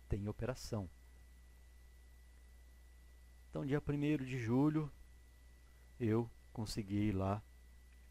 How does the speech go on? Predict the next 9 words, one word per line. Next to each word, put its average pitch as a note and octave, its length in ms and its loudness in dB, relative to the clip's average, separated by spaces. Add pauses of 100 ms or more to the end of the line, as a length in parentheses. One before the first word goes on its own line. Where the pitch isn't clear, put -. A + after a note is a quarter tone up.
(1600)
Vamos B2 160 -14
colocar A#2+ 280 -4
aqui. G2 280 2 (1160)
Trezentos G#2 340 -2
reais. - 480 -4 (1800)
Total F2 360 -6
trezentos, B2+ 540 -2
média F2+ 320 -4
trezentos. G#2+ 680 -4